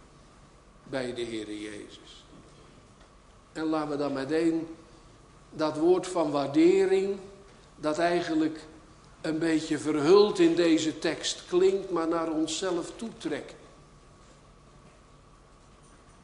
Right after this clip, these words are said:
Hoe is ons leven? Kunnen wij zeggen, en ik weet dat er hier zijn die het wellicht kunnen zeggen, "Ik heb van mijn jeugd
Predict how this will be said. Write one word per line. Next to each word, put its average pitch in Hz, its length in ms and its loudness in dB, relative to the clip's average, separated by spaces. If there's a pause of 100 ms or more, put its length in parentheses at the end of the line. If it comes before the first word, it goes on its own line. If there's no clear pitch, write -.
(140)
Hoe 160 180 4
is 160 120 0
ons 165 280 2
leven? 123 480 -8 (1800)
Kunnen 330 400 12
wij 240 280 12
zeggen, 147 520 2 (1160)
en 113 160 -16
ik 110 120 -12
weet 180 320 -4
dat 196 180 -8
er 185 80 -6
hier 180 220 -2
zijn 160 380 -4
die 139 160 -6
het 135 100 -6
wellicht 131 420 -8 (100)
kunnen 107 320 -8
zeggen, - 320 -18 (1500)
"Ik 143 220 -8
heb 131 140 -6
van 120 240 -10
mijn 104 280 -16
jeugd 247 640 -2